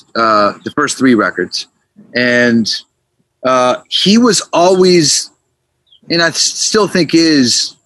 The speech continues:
um, kind of the driving creative force behind a lot of those things. Um,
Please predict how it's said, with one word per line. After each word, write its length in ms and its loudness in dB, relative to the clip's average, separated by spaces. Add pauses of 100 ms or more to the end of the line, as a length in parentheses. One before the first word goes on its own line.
um, 440 0 (120)
kind 160 -2
of 60 0
the 60 2
driving 1000 0 (920)
creative 540 2
force 340 -2
behind 460 0
a 60 0
lot 260 0
of 100 -4
those 220 -2
things. 380 -4
Um, 480 0